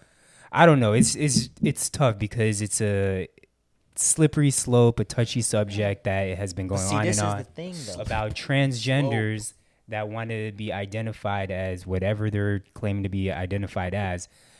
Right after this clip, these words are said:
Speaker 1: But then it's hard for, and I wanna watch what I say, for all the other transgenders who ha-, who aren't problematic at all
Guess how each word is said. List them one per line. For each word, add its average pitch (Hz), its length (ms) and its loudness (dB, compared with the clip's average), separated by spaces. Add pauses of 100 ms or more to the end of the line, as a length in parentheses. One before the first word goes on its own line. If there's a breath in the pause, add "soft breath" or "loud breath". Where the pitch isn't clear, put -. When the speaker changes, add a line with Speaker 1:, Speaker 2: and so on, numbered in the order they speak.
(180 soft breath)
Speaker 1:
But 98 140 -12
then 107 340 -6 (100)
it's 101 200 -14
hard 117 400 -2
for, 110 600 -2 (1400)
and 87 340 -16
I 85 60 -10
wanna 90 220 -8
watch 85 340 -4
what 98 80 -2
I 87 120 -2
say, 80 380 -4
for 95 260 -6
all 107 220 -4
the 113 140 -4
other 123 200 2
transgenders 90 1080 -6 (1160)
who 107 320 0
ha-, 104 440 0
who 98 140 -6
aren't 123 280 -2
problematic 135 640 0
at 147 140 4
all 98 400 0